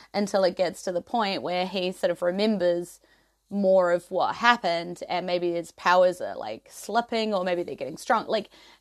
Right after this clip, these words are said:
you know, like, there's a bit of to and fro there because, um, they are currently, uh, already engaged in fighting the Scarlet Brotherhood. So they're already wanting to fight the Scarlet Brotherhood. So it would make sense for,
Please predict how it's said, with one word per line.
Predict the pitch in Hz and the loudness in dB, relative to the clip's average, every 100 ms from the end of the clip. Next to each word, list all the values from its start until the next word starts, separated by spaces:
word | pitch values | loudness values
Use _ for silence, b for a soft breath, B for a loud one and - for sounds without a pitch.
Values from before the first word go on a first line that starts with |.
| - | -4
you | 226 | -2
know, | 202 202 | 2 2
like, | 214 190 185 | 4 4 2
there's | 196 190 | -2 -2
a | 180 | 0
bit | 190 | -2
of | 170 135 120 - | 0 0 -2 -6
to | - 226 | -6 -2
and | 190 | -2
fro | 175 226 233 | -2 0 2
there | 202 185 175 | 4 4 4
because, | 190 196 180 175 - - | 0 0 0 -2 -12 -8
um, | 175 165 113 - b b - | -8 -6 -12 -16 b b 0
they | 214 - | 0 4
are | 202 202 202 196 196 _ _ _ _ | 4 6 6 4 0 _ _ _ _
currently, | - 247 226 156 175 170 170 _ - | 4 4 4 -2 -4 -4 -10 _ -6
uh, | 196 180 170 165 - | 2 2 2 0 0
already | 226 233 220 220 196 | -2 0 2 2 0
engaged | 180 180 180 175 - | -4 -2 -2 -2 -4
in | 170 | -10
fighting | - 170 170 170 156 | -2 -2 -2 -6 -10
the | 147 | -10
Scarlet | - 120 - | -4 -4 -4
Brotherhood. | - 120 135 165 - | -6 -6 -6 -8 -10
So | 202 | 2
they're | 202 | 2
already | - 226 220 196 185 180 b b - | 4 2 2 2 0 -4 b b -4
wanting | 190 196 180 170 | 2 2 2 -4
to | - 208 | -2 -4
fight | - 120 - | 0 -4 -4
the | |
Scarlet | 165 151 131 - | -6 -2 -2 -2
Brotherhood. | 120 135 175 196 | -4 -4 -4 -6
So | - 180 | 0 2
it | |
would | 214 214 | 2 0
make | 196 185 | -4 -6
sense | - 233 196 185 - b b b | -2 0 0 -6 -14 b b b
for, | - 190 | 4 4